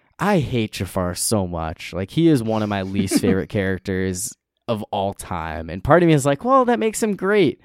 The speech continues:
Speaker 1: because he's a great villain," but he has no redeeming qualities. So I just,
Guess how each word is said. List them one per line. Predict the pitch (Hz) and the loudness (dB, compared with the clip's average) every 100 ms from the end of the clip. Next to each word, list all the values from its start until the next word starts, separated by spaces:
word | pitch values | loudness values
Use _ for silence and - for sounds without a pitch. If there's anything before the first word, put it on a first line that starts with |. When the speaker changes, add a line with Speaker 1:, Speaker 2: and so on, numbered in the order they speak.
| _ _ _ _ _ - | _ _ _ _ _ -4
Speaker 1:
because | 143 156 151 | 0 0 2
he's | 156 | 2
a | 156 | 0
great | 147 147 123 | 2 0 2
villain," | 151 139 98 92 | 2 4 2 0
but | 120 | -2
he | 170 | 0
has | 185 120 | 0 0
no | 113 135 139 | 2 4 6
redeeming | 135 123 110 107 98 | 6 2 2 0 -2
qualities. | 87 92 82 87 87 85 85 - | -4 -2 -2 -2 -4 -6 -6 -6
So | - | 0
I | 143 147 | 4 4
just, | 127 - | 4 0